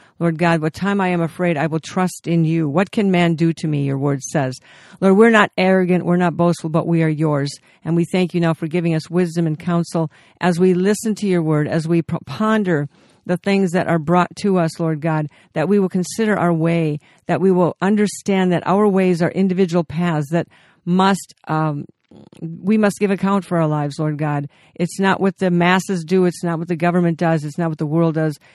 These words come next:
It's what we do. And so, Lord, give us courage to do what needs to be done for our lives and our hearts and our strength, um,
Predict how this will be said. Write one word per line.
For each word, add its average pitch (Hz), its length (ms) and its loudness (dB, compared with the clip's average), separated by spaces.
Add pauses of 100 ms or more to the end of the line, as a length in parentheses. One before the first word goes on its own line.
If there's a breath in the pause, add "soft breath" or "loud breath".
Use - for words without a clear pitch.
(180 soft breath)
It's 180 200 -2
what 180 180 2
we 175 180 2
do. 160 160 2
And 156 160 0
so, 165 120 -2
Lord, 165 200 0
give 180 140 -2
us 180 160 0
courage 196 540 0
to 180 80 -2
do 175 160 2
what 170 120 0
needs 170 280 0
to 175 80 -4
be 156 100 -2
done 175 380 0 (240 soft breath)
for 160 140 -6
our 151 200 2
lives 160 360 2
and 151 100 -2
our 147 100 0
hearts 160 380 0
and 151 60 -4
our 147 60 -2
strength, 156 480 -4 (380 soft breath)
um, 151 240 -2